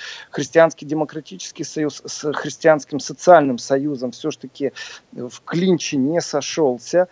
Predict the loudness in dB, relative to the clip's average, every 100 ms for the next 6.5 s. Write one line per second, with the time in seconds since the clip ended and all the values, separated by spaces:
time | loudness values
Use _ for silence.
0 | -6 -12 -2 2 4 4 4 0 0 0
1 | 0 0 -4 -10 -8 0 2 2 -4 -12
2 | -6 -4 -4 -10 -8 -4 0 0 -2 -4
3 | -4 0 2 2 0 2 2 2 -8 -10
4 | -8 -12 -6 2 2 2 -2 -10 -10 -12
5 | -14 -6 2 4 4 2 -2 -6 -4 2
6 | 2 2 -4 -6